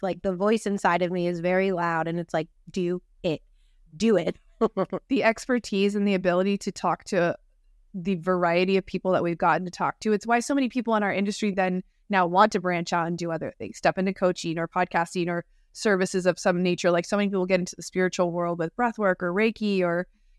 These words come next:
Speaker 2: you know, spiritual coaching or whatever it might be. It's because of the lessons we've learned and the interactions that we've had, you know, and it, it's, I honor those people who listen to that and,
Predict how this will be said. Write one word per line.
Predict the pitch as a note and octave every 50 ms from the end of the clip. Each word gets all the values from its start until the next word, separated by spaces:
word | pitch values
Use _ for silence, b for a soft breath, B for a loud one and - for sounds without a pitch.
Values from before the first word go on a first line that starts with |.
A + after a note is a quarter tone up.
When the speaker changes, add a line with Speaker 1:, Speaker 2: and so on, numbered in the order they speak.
| _
Speaker 2:
you | - F#3+
know, | F3+ F3 E3+ E3+
spiritual | F3+ - - A3 G#3+ G3 G3 - G3+ F3+
coaching | - - A#3+ A#3 G#3 - A3 G3+ F#3
or | F#3 F3+ F#3
whatever | F#3+ G#3+ A3+ B3 C4 C4+ C4 A#3+
it | G3
might | G3+ F#3 F3+ E3+
be. | - A#3+ B3 A3 D#3
It's | F#3+ - -
because | - A3 - - - B3+ C4+ C4 A#3
of | G#3 F#3 F#3 - -
the | F3+ F#3 F3
lessons | F3+ F#3+ G#3 - - G3 F3+ F3
we've | F3+ F3+ F3 -
learned | F3+ G#3+ B3 A#3 G3 F3+
and | F3+ F3 F3 F3
the | F3 E3+
interactions | F#3+ F#3 F#3 F#3+ G3 A3 - - A3 F#3+ F#3
that | F#3+ D3 F3
we've | E3+ E3 -
had, | - C4+ C4+ G3 C#3+ - - _ _ _ _ _ _ _ _ _ _ _ _
you | - F#3+ F3+
know, | F3 F3+ F#3+
and | G3+ G3+ G3
it, | G3 G3 F#3+ - -
it's, | G3+ F#3+ - - - _ _ - _ _ _
I | - G3+ F#3
honor | E3+ G3 A#3+ D4 D4+ B3+
those | G3 F#3+ -
people | - A3 F#3 F#3+ F#3
who | F3+ F#3 F3+
listen | F3 G3+ A3+ - C4 A3+
to | G3 G#3 E3+
that | F3 D#3+ D#3+ E3+
and, | D#3+ F3